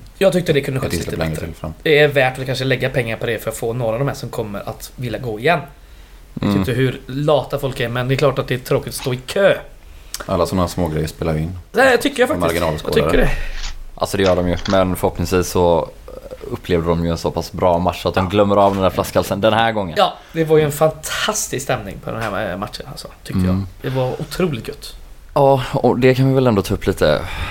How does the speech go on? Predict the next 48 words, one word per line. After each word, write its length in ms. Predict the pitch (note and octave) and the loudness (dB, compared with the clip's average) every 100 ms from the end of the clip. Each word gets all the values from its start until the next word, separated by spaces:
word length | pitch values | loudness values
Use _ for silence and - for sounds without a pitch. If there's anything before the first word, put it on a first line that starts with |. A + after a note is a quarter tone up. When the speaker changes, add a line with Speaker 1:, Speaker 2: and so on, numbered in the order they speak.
| - | -4
Speaker 3:
Helvete 400 | C3 A2 G#2 G#2+ | -4 -2 -2 0
vad 100 | G#2 | 0
gott 180 | F#2 - | 0 0
det 140 | G2+ | 2
är 60 | F2 | 2
när 100 | F2+ | 2
alla 160 | F2 E2+ | 2 2
bryr 180 | F#2 | 0
sig 180 | E2+ E2+ | -2 -4
så 80 | F2+ | -4
mycket 340 | F2 - D2+ D#2 - | -6 -2 -4 -2 0
Speaker 1:
Ja. 160 | D3+ | 2
Speaker 3:
och 380 | F#2+ E2+ E2 D#2+ - - - | 2 0 -2 -4 -10 -16 -4
verkligen 300 | F#2+ F2+ F2 | -2 0 -2
kör 140 | E2+ F2 | -2 -2
på. 360 | - F#2 E2 - | 2 4 2 0
Vilken, 600 | - E2+ - E2 E2 D#2 - | -10 -6 0 0 2 -2 -4
vilken 200 | - F#2+ | -6 -6
skillnad 240 | G#2 F2+ F2 | -4 -2 -2
vi 60 | |
kan 160 | - F#2 | 0 2
göra 240 | F2+ E2 | 2 2
då. 180 | F#2 D2+ - | 0 -2 -2
Speaker 1:
Ja. 260 | B2+ A#2 A2+ - - | -4 -2 -6 -16 -4
Ja, 60 | C#3+ | 0
Speaker 3:
eloge 140 | D3 A#2 F#2 | 2 4 2
Speaker 1:
verkligen. 120 | - - - | 0 -4 -12
Speaker 3:
till 340 | - F2 D#2 - - | -4 -2 -2 -6 -12
samtliga 640 | - B2 F#2 - G2 G2+ F#2 | -2 -2 -2 -2 2 2 2
som 360 | - G2 F#2 | 2 2 4
gapade 400 | F2+ F2 - E2 | 4 4 2 -2
på 120 | E2 E2+ | 0 -2
matchen. 340 | D#2+ - - - | -2 -4 -4 -2
Speaker 1:
Ja, 300 | C#3 B2+ A#2+ - - | 0 2 0 -6 -10
det 80 | - | -6
var 100 | A2+ A2+ | -6 -4
gött 180 | B2 | -8
som 120 | - A2+ | -2 2
Speaker 3:
Fina 140 | F#2+ | 4
Speaker 1:
fan. 140 | - | 4
Speaker 3:
ni 60 | E2+ | 2
är, 140 | A#1+ - - - | 0 -4 -10 -6
Speaker 1:
Mm. 320 | D3+ B2+ A2+ | -2 -2 -4
Speaker 3:
allihopa. 380 | F2 E2 - - - | -6 -8 -8 -10 -2
Speaker 1:
Verkligen. 480 | C#3+ B2+ - B2+ C3 | 0 0 -2 -6 -2
Speaker 3:
Love 240 | F2 E2 | -2 -2
you. 140 | D#2 F2+ - - - | -4 -8 -14 -18 -8
Speaker 1:
<laughs> 320 | A#2+ - A#2+ | -6 -6 -4